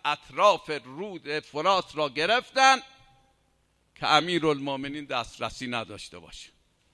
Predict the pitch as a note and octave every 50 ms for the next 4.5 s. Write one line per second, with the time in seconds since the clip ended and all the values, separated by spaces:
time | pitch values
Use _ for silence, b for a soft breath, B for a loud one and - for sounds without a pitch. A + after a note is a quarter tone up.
0 | _ _ _ _ _ _ _ _ _ _ _ _ _ _ _ _ _ _ - D3+
1 | E3+ E3+ D#3+ D#3 D3+ D3 C#3 D3 D3 D3+ F3 E3 D#3 D3 C#3+ C#3 C3 C3+ C3+ C3+
2 | C3+ C#3 D3+ D#3+ E3 D#3+ D3+ C3+ D3 C#3+ C#3+ - - - - D#3+ E3 D#3+ C3+ C#3
3 | E3 E3 D#3 B2 B2 B2+ C#3 C#3 C#3 D3 E3 F3+ E3 - - C#3+ D3 D3 C#3+ C#3+
4 | C#3+ D3 F3+ G#3+ A#3+ C4 C4 A#3+ G#3